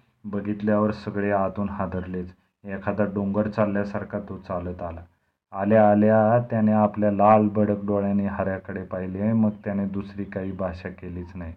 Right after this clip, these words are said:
मोठ्यांदा ओरडून तो म्हणाला,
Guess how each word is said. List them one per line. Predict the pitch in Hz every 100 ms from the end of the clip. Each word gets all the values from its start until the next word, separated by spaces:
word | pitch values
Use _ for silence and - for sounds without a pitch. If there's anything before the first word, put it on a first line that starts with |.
| _ _ _ _ _
मोठ्यांदा | 104 104 110 110 110
ओरडून | 110 107 104 107 104 101 101 - _ _ -
तो | 104
म्हणाला, | 101 95 92 90